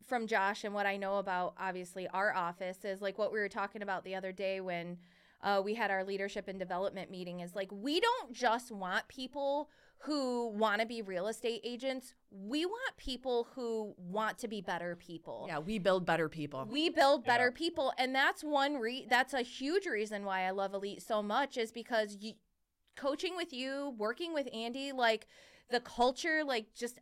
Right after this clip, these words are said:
Speaker 1: everything. You've seen my life change. I went from living in the trough of sorrows, living hand to mouth, and
Speaker 2: To meet me at the gym every Monday morning.
Speaker 1: Exactly.
Speaker 3: So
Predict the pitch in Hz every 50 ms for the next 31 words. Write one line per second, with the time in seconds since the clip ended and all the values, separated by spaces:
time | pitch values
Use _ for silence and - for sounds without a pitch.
0 | _ _ - 202 226 247 381 403 - - 226 220 247 339 415 - - 466 381 269
1 | 220 185 208 359 494 494 262 208 202 - - 220 170 147 - 196 254 262 - -
2 | _ - 214 269 339 453 415 - 226 - 269 247 233 233 226 226 214 190 190 202
3 | 214 220 240 240 240 240 240 226 - 277 247 240 240 254 247 240 - - 254 269
4 | 359 403 330 233 220 214 214 220 233 233 226 220 - - 220 226 226 226 226 226
5 | 233 262 247 240 233 240 233 233 269 339 294 247 247 262 254 - 254 233 220 220
6 | 226 233 247 - - _ _ _ - - 220 202 196 170 - 214 247 247 254 247
7 | 240 - 240 214 277 320 370 349 311 285 294 277 285 285 277 277 277 285 302 349
8 | 381 320 233 202 254 254 254 247 240 262 226 226 285 466 - - 311 214 190 165
9 | 160 160 151 147 - -